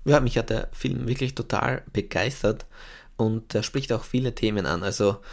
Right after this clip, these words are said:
das Leben zwischen zwei Kulturen, die Erwartungen der Familie im Gegensatz zu den eigenen Wünschen und Vorstellungen. Und er behandelt auch das Thema Liebe und Beziehung auf eine sehr ehrliche Art und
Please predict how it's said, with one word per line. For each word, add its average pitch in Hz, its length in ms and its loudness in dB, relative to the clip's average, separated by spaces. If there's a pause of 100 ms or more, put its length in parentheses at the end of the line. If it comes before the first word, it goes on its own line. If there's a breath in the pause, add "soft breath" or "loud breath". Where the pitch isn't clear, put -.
(420 loud breath)
das 131 180 -2
Leben 123 300 2
zwischen 110 320 -2
zwei 98 160 2
Kulturen, 95 640 2 (380 loud breath)
die 156 60 0
Erwartungen 107 540 0
der 107 100 0
Familie 104 420 0
im 104 80 -4
Gegensatz 113 440 -4
zu 110 80 -4
den 104 180 -2
eigenen 95 540 0
Wünschen 95 380 0
und 95 100 -8
Vorstellungen. 92 800 -2 (680 loud breath)
Und 113 460 -2 (220)
er 113 160 0
behandelt 131 420 0
auch 120 80 -4
das 117 220 -2
Thema 107 420 -2
Liebe 113 400 0
und 101 120 -4
Beziehung 113 580 0 (400 loud breath)
auf - 140 -2
eine 107 160 0
sehr - 420 2
ehrliche 123 420 2
Art 113 380 -2
und 101 440 -2